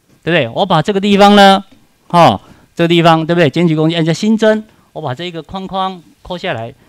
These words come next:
你这一台就叫做什么？你的S I D，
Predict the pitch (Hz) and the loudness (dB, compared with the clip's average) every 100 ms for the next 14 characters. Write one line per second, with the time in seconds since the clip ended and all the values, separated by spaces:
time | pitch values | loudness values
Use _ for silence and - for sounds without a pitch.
0 | _ _ 123 123 185 147 123 123 _ _ | _ _ -8 -4 -4 0 0 -2 _ _
1 | 143 131 123 113 87 - - _ - 127 | -4 -2 -2 -4 -10 -16 -20 _ -2 0
2 | 123 143 - 117 110 104 | 2 0 0 -2 -4 -8